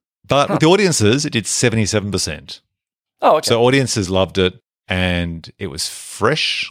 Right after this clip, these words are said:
Speaker 2: So you could say it was, it was made for the fans, not the critics. Oh.
Speaker 1: Yeah. Here's something interesting, though. The Fast and the Furious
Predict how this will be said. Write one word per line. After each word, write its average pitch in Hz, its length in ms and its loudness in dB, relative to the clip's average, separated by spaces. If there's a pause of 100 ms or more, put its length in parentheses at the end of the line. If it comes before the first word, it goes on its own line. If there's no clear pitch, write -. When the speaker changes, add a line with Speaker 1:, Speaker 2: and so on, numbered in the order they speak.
(120)
Speaker 2:
So - 180 0
you 117 340 -2
could 135 140 -10
say 156 240 4
it 131 60 4
was, 113 180 -2
it - 100 -2
was 170 140 0
made 220 240 2
for 170 120 -2
the 113 100 2
fans, 127 840 -4
not 175 160 -4
the 117 80 -8
critics. - 600 -6 (200)
Oh. 101 160 -8
Speaker 1:
Yeah. 98 280 0 (760)
Here's 180 200 2
something 156 200 2
interesting, 123 320 -2
though. 90 380 -6 (100)
The 117 100 -2
Fast 143 420 0
and 113 80 0
the - 40 -8
Furious 104 800 -2